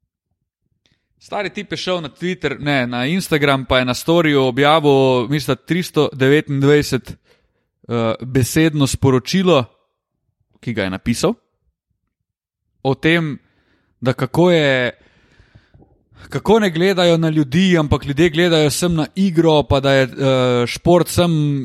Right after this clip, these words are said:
neka zabava, entertainment, pa da nihče ne gleda na njega, zaradi tega, ker so mu oni govorili, "Kyrie sucks,"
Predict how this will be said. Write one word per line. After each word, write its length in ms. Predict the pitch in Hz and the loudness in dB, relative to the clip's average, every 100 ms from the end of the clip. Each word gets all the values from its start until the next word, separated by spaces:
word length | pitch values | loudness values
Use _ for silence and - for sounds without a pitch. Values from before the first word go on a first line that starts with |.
| - | -6
neka 320 | 151 165 151 | -4 -2 -2
zabava, 560 | 120 127 147 165 151 143 | -4 -2 0 2 2 0
entertainment, 840 | 135 139 - 165 170 160 147 127 | 0 -2 -2 0 0 2 0 0
pa 140 | 135 | -2
da 100 | 127 | 0
nihče 240 | 143 156 143 | -2 -2 -2
ne 80 | |
gleda 140 | 143 147 | 0 2
na 80 | 135 | 2
njega, 260 | 160 151 | 0 0
zaradi 220 | 123 127 - | -2 -4 0
tega, 180 | 170 | 2
ker 180 | 160 151 | 0 -4
so 160 | - 131 | -4 -2
mu 140 | 131 | 0
oni 160 | 151 139 | 0 0
govorili, 460 | 123 127 139 131 | -2 -2 -2 -4
"Kyrie 460 | - 131 131 127 127 | -6 -2 -2 -2 -6
sucks," 520 | - 135 123 - - | -6 -4 -4 -4 -14